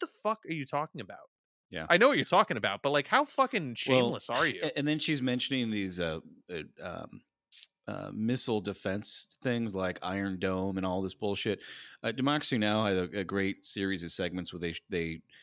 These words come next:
Speaker 2: had a bunch of experts on that basically said, like, n-, nothing that we're spending money on for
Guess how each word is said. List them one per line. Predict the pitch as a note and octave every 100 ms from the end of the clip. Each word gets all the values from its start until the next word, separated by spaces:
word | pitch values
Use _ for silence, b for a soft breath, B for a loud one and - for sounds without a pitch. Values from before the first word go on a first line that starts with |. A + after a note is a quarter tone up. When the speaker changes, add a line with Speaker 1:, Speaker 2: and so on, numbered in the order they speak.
| B B
Speaker 2:
had | C3
a | A2+
bunch | G#2+
of | G2
experts | G2+ - G2+ F#2
on | F#2+ F2 E2+
that | E2
basically | - F2+ - F2
said, | - F2 D#2+
like, | E2+ D#2+ D#2 -
n-, | F2 -
nothing | - G#2+ B2+ C#3 D#3 C3
that | A2+ G2+
we're | G2
spending | F#2+ - G#2+ F#2+
money | G2 G2+ G2
on | E2+ E2 E2
for | F#2 E2+ D#2+